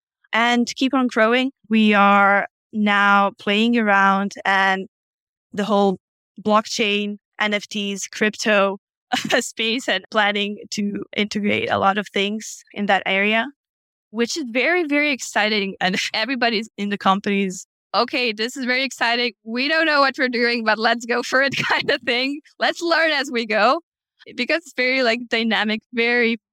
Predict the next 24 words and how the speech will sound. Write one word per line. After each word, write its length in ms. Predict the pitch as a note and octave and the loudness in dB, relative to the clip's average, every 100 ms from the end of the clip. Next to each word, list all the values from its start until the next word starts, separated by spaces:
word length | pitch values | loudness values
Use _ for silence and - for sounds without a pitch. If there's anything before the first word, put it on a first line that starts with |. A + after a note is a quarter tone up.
| _ - | _ -12
fast 460 | - A3+ A3+ - | -4 -2 -2 -4
moving, 640 | A3 A3+ F#3+ F2+ F#2 - G#3+ | -6 -6 -4 -6 -6 -6 -2
very, 540 | G#3 G#3 G3 G3 - - _ _ | 0 0 0 -2 -10 -18 _ _
I 120 | - G3 | -6 -6
feel, 200 | A3+ G#3 | -6 -10
profitable 720 | - G3+ G3+ G3 F#3 F#3 F#3+ - | -2 0 0 -4 -8 -6 -6 -6
and 140 | F#3+ | -2
everything. 460 | G3 G3+ G3+ F#3+ G#3+ _ _ _ _ _ _ | -2 -4 -6 -8 -10 _ _ _ _ _ _
That's 180 | C4+ - | -2 2
actually, 400 | A4+ - G4+ C4+ | 0 0 -2 -2
like, 140 | A3 A#3 | -2 -2
happening 420 | A#3+ C4+ C4 G#3+ | -2 -2 -4 -4
right 180 | G#3 G3 | -4 -2
now. 340 | F3+ F#3 D#3 - - | -2 0 -2 -6 -4
We're 360 | G#3 A3 G#3 G#3 _ _ _ _ _ | 0 2 2 -2 _ _ _ _ _
testing 400 | F3 F#3+ G3+ F#3 | -4 -4 -6 -6
and 220 | F3+ F3+ - _ _ _ - | -6 -6 -12 _ _ _ -4
planning 360 | F3+ F3 F3+ | -2 0 -2
these 180 | E3+ F3 | -4 -8
things 360 | - F3 F3+ E3+ | -8 -8 -6 -4
as 220 | F3+ G3 G3+ | -2 -2 -4
we 80 | |
speak, 380 | G3 - G3 - | -8 -8 -10 -10
really. 340 | - - - | -12 -12 -12